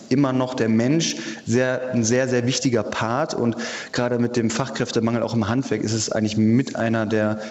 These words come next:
sichersten zukünftigen Berufsfelder, die es so gibt, wenn man darüber nachdenkt, was K I ersetzen kann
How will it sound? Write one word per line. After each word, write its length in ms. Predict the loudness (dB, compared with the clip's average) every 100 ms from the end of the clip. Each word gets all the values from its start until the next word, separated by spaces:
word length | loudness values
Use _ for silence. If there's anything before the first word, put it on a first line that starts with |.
| -6
sichersten 600 | -2 0 2 0 0 -2
zukünftigen 760 | 0 0 0 0 0 0 2 2
Berufsfelder, 520 | 2 2 0 0 0
die 120 | 2
es 140 | 0 2
so 220 | 0 0 -4 -6 -2
gibt, 440 | 2 2 0 0
wenn 100 | 0
man 200 | 2 2
darüber 280 | 0 0 0
nachdenkt, 460 | 0 -2 -2 -2
was 220 | -2 -4 -4
K 100 | 0
I 200 | 2 2
ersetzen 460 | 2 0 0 -4
kann 220 | -4 -4